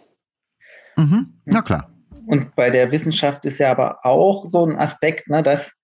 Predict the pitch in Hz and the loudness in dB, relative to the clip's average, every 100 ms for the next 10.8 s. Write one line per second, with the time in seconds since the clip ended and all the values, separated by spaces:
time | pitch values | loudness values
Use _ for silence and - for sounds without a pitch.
0 | _ 147 143 143 147 143 - 156 156 147 | _ -12 -2 0 0 -2 2 2 4 2
1 | 151 151 - 147 147 139 156 156 151 151 | 2 0 -4 0 0 2 0 0 0 0
2 | 165 156 143 143 139 156 160 156 143 139 | -2 0 0 0 -4 -2 -2 0 -2 0
3 | 131 131 - 131 143 156 127 127 131 135 | 0 0 0 2 2 2 0 0 2 0
4 | - - - - _ 139 143 - 147 156 | -2 -16 -20 -20 _ -4 -4 2 2 4
5 | 143 151 - 139 139 160 - 147 131 123 | 2 0 -2 -6 -2 -4 -4 -8 -4 -2
6 | 117 120 117 113 113 _ _ _ _ - | 0 -2 -2 -6 -8 _ _ _ _ -2
7 | 135 139 135 - 139 - 143 143 170 190 | 0 2 -2 -6 -6 0 0 2 -2 0
8 | 196 175 170 - 156 156 151 151 156 151 | 0 0 -2 0 0 4 2 2 -6 -4
9 | 139 160 - - 160 - 151 151 156 151 | 2 2 2 -2 -2 -2 0 0 -2 0
10 | 151 156 - - 151 156 160 | 0 0 -2 2 4 4 0